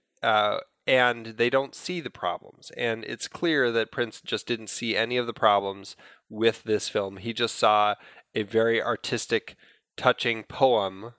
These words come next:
is kind of my impression of what he was trying to do here. It, it, you know, kind of this poetic sort of film that he was making. And, I mean,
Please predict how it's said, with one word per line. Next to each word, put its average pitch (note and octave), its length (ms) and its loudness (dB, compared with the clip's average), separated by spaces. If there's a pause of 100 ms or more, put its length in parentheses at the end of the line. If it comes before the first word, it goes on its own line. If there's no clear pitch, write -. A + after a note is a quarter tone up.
(240)
is A2 240 -4
kind A#2+ 240 2
of G2 200 -6
my A2 580 0 (420)
impression C3 640 2
of B2 160 2
what A2+ 220 4
he B2 140 -4
was A2+ 140 -2
trying G#2+ 240 4
to G2 80 -4
do A2 220 -2
here. B2+ 240 2
It, - 260 -4
it, A2+ 300 -6
you A2+ 200 -8
know, G2+ 100 -4
kind A#2 180 2
of G2+ 100 -8
this F#2+ 160 -6 (340)
poetic A#2 600 2
sort A2+ 240 -2
of G2 100 -6
film G2+ 400 0 (580)
that A#2 320 6
he C3+ 160 -4
was D3+ 380 -2
making. C3 680 -2
And, A2 540 0 (1040)
I F3 100 6
mean, G3 220 2